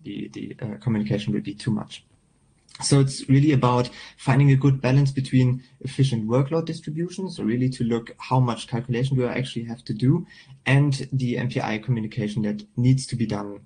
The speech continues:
then. And that, this is problem specific for our, for our program here,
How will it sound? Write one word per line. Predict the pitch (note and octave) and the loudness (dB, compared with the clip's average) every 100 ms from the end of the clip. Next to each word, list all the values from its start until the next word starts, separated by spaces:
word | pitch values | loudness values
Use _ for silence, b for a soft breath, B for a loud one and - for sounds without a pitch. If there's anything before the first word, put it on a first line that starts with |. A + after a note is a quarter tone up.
| - | -16
then. | - - - - | -16 -14 -18 -10
And | A2+ A2+ | -6 -2
that, | A#2 - C3 | -2 0 2
this | C#3 | 4
is | D3 C3+ - - | 4 0 -8 -6
problem | - C3+ A#2 | 0 2 0
specific | A2+ - - G#2+ - | -4 -10 -10 -10 -10
for | - | -8
our, | G#2 G#2 G#2+ | -4 -4 -6
for | - - G#2+ | -8 -8 -8
our | |
program | - A#2 G#2 - - | -6 -6 -6 -10 -12
here, | - | -16